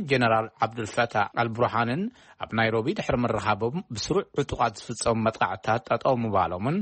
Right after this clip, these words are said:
ኣብቲ ከባቢ ዘሎ ወጥሪ ምቕናሱን ዋና ኣመሓዳሪ ዞባ ምዕራብ ጎንደር ኣቶ ቢክስ ወርቄ ገሊጾም። ኣብቲ መጥቃዕቲ ሓይልታት ሕወሓትን ዕጡቓት ቅማንትን ተሳቲፎም ክብሉ እቶም ዋና ኣመሓዳሪ ከሲሶም። ነዚ ዳሕረዋይ ክሲ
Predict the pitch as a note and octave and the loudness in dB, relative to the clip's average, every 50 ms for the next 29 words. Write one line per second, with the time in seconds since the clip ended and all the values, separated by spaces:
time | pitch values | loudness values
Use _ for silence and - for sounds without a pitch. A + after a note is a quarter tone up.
0 | G3+ - - - - - - - - - - - - C3 A#2 A2 A2+ A#2 D#3+ F3+ | -4 -6 -12 -20 -20 -14 -8 -6 -6 -6 -6 -4 0 2 4 4 4 2 0 -2
1 | - A#2 A2+ A#2+ A#2 A2+ A#2 A#2+ - A#2+ A#2 A#2+ A#2 A#2 - - D3 C#3 B2+ A2+ | 0 0 0 2 2 4 2 2 2 0 -2 0 0 -2 -4 -2 -2 0 2 2
2 | G#2 - - C#3 A#2 - - C3+ C#3+ C3+ C3 B2+ - A#2+ B2 A#2 G#2 F#2 - G#2 | 0 2 0 -2 -2 -2 0 2 2 2 2 0 0 0 0 0 0 0 0 0
3 | G#2 G#2+ G#2 G2+ G2+ F#2+ - G#2+ G#2+ F#2 G2+ G#2 A#2 A#2 A2+ G#2 - G#2 G2+ G2 | 2 2 2 0 0 -2 0 2 2 4 4 2 2 2 -2 -4 -2 0 0 0
4 | F#2+ - G2+ G#2 G2 F#2 F#2+ A2 A2+ - - A2+ G#2+ - - G#2+ G#2 G2 - _ | 0 0 -2 -2 -2 0 0 -2 -2 0 0 0 0 0 0 -2 -2 -4 -6 _
5 | _ - A#2+ B2+ - - - A2+ G2 F#2+ - - G2 F#2 F#2 F2+ F2+ F2 F2 - | _ -6 -6 -4 -4 -4 -2 -2 -2 -2 -2 -4 -6 -4 -4 -4 -6 -6 -6 -2
6 | F#2+ F2+ E2+ E2 E2 E2 E2 - - - - - - - _ _ - E2 - - | 0 0 0 0 -4 -8 -12 -16 -20 -20 -20 -20 -20 -20 _ _ -8 -6 -6 -4
7 | - A2+ A2 G#2+ - - A#2 G#2+ A#2 - D3 F#3+ A#3+ - - - C3+ B2+ A#2+ - | -2 0 -2 0 0 0 -2 -2 0 0 0 -2 -2 -2 0 0 0 0 0 0
8 | C3+ A#2 - - - A#2 A#2 A2 - A#2 A#2 - E3+ F#3+ G3+ D3+ C#3 - - - | 0 0 0 0 -4 -2 -2 0 0 0 0 0 -2 -6 -4 -6 -6 -8 -4 -2
9 | C3 A#2+ - - - C#3 C3 A#2+ A#2 A2+ G#2+ - - F3 F#3 E3+ - - B2+ - | -2 -2 -2 -4 -6 -2 0 0 0 0 -2 -4 -4 -4 -4 -4 -4 -4 -4 -2
10 | - A#2 A2+ - - G#2+ G#2+ G2+ G2 G2+ - C3+ B2 C3+ D#3 F3+ - D3 D3 D3 | -2 -4 -6 -6 -8 -6 -6 -4 -4 -4 -6 -6 -4 -4 -6 -6 -4 -2 -2 0
11 | C#3+ C#3 C3 B2 A#2 A#2 - - A#2 G#2+ G2+ F#2 - - G2+ F#2 F#2+ F#2+ F#2 - | 0 2 2 0 0 -2 -2 -2 -2 -2 -2 -4 -2 -2 -2 0 0 -2 -2 -4
12 | - - G2+ F#2+ - - - - F#2+ F2+ F2 D#2+ D2+ - - - - - - - | -6 -6 -6 -4 -4 -6 -4 -2 0 -2 -2 -2 -6 -12 -16 -20 -20 -20 -20 -20
13 | - _ - D2+ C#2+ D#2 F#2 A2 G#2 - - A#2 A2 A2+ A2 G#2+ - - - - | -20 _ -16 -14 -10 -8 -6 -6 -4 0 2 2 4 4 2 0 -4 -6 -6 -4